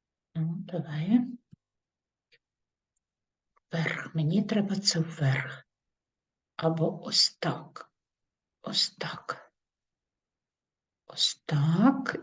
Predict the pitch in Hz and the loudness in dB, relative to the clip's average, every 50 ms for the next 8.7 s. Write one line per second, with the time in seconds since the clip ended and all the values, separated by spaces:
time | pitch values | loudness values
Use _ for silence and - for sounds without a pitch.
0 | - - 156 165 - - - 175 175 - - - 165 160 170 180 175 - - - | -8 -8 -8 -8 -8 -8 -6 -6 -6 -6 -4 0 0 2 2 2 -2 -4 -6 -8
1 | - 170 170 160 - - - 165 - - - - - 170 170 170 175 175 180 185 | -6 -4 -4 -4 -6 -6 -8 -8 -8 -8 -6 -4 -2 0 0 0 0 -2 -4 -4
2 | 185 185 185 190 190 196 - - - - _ _ _ _ _ _ _ _ _ _ | -2 -2 -2 -2 -4 -6 -10 -14 -16 -20 _ _ _ _ _ _ _ _ _ _
3 | _ _ _ _ _ _ _ _ _ _ _ _ - - - - 170 170 165 160 | _ _ _ _ _ _ _ _ _ _ _ _ -6 -2 0 2 2 2 2 2
4 | 160 151 139 170 156 151 156 156 156 156 160 - - - 226 233 269 269 269 269 | 0 0 0 2 2 4 4 4 2 2 0 -2 2 6 6 8 8 6 4 -2
5 | - - _ _ _ _ _ _ _ _ _ _ _ _ _ _ _ _ _ _ | -10 -12 _ _ _ _ _ _ _ _ _ _ _ _ _ _ _ _ _ _
6 | _ _ _ _ _ _ _ _ _ - 170 165 - - - - - 175 160 151 | _ _ _ _ _ _ _ _ _ -6 -4 -2 -2 -2 -2 0 2 2 4 4
7 | 151 - 165 160 - - 175 180 - - - 165 147 - - - - _ _ - | 2 0 -2 -4 -2 -2 -2 -2 -2 -2 -2 0 2 2 2 2 0 _ _ 2
8 | 160 160 160 170 202 285 - - - - - - - | 4 6 6 6 6 4 2 2 -2 -6 -6 -6 -6